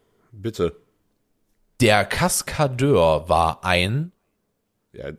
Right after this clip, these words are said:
Speaker 1: Antwortmöglichkeiten, bitte.
Speaker 2: äh, Stuntman,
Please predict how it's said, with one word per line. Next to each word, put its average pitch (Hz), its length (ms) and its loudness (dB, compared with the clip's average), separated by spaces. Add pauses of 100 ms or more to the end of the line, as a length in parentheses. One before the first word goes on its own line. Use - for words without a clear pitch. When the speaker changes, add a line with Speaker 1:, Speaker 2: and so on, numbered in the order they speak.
Speaker 1:
Antwortmöglichkeiten, 87 1080 -8
bitte. 82 280 -10 (180)
Speaker 2:
äh, 120 220 2
Stuntman, 185 800 -2